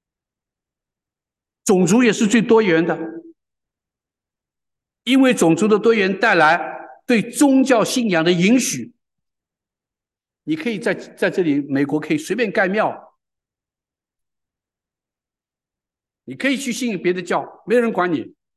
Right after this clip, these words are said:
然后呢，这一代的人有一个特色，就是他们的最好的朋友就是键盘，他们是数码的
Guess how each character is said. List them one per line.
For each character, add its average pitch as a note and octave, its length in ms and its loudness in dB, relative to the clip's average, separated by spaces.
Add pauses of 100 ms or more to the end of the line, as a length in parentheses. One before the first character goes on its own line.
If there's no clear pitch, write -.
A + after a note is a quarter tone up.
(1000)
然 G3 140 -4
后 G#3+ 140 -6
呢， F#3 140 -4
这 D4+ 160 -6
一 B3 100 -4
代 G#3+ 160 -6
的 F#3 60 -8
人 E3+ 260 -4
有 D#3+ 140 -8
一 - 20 -14
个 F3+ 80 -10
特 A3 220 -4
色， - 360 -10 (460)
就 A#3 160 -10
是 F3 380 -10
他 G3 160 -6
们 G3+ 100 -6
的 F3+ 100 0
最 F#3+ 160 -4
好 C3+ 140 -8
的 C3 80 -8
朋 C#3+ 200 -6
友 B2+ 120 -4
就 C#3+ 140 -10
是 A#2+ 60 -12
键 A2 200 -12
盘， F2+ 180 -20 (2750)
他 A#3 240 -2
们 A3 200 2
是 F3 580 -4
数 A#3+ 480 -6
码 C3 320 0
的 C#3+ 460 -6